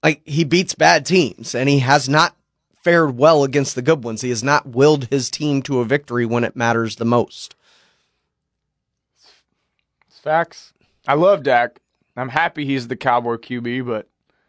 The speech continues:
Speaker 2: there's another s-, there's another level to this, and he's just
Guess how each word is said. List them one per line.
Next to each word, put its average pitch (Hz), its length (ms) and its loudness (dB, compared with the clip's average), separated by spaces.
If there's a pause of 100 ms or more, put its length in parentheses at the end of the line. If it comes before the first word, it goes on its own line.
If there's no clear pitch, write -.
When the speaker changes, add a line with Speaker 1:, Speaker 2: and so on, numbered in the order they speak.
(760)
Speaker 2:
there's 139 220 -2
another 151 340 2
s-, - 280 -6
there's 160 240 -2
another 175 280 0
level 120 380 0
to 110 140 -16
this, 104 360 -14
and 110 160 -12
he's 123 280 -10
just - 400 -14